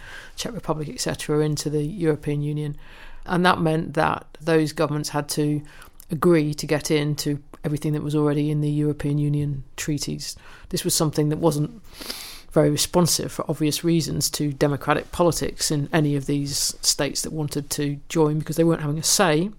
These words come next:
in what the terms of the European Union that they were joining. It was, "This is what you have to do in order to join. These are the treaties that you have to accept." It, it's not a, a situation which you would think is gonna generate that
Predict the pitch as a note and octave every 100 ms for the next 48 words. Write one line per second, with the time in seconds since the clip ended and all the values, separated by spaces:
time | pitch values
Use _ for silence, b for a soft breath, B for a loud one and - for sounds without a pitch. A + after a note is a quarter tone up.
0 | - F3+ D3+ D3+ - - D3+ - F#3+ D#3
1 | D3 D3+ D3 D3 D3 D3 D3 D3 D3 C#3+
2 | C3+ D3+ D3 D#3 E3 - - C#3 D3+ C#3+
3 | C3+ B B B B B - E3+ F3 E3
4 | D3 - D3 D3 C#3+ C3 - b b b
5 | - D3+ D3 C#3+ - D3 C3 D3 D3 C#3+
6 | D#3+ D3 C#3 - - - - F3 E3 C#3
7 | D3 G#3 D3 D3 - - - D#3 - D3+
8 | D3 C3+ - - - - - G3 - -
9 | - - F3+ G3 G3+ - - A#3+ G#3 -
10 | D3+ - - E3 D#3+ D#3 - D3+ D3+ -
11 | D3+ D#3 D3+ B B B B B B -
12 | D#3+ D#3+ D#3+ D#3 C#3 D3 D3 D3+ - C#3+
13 | -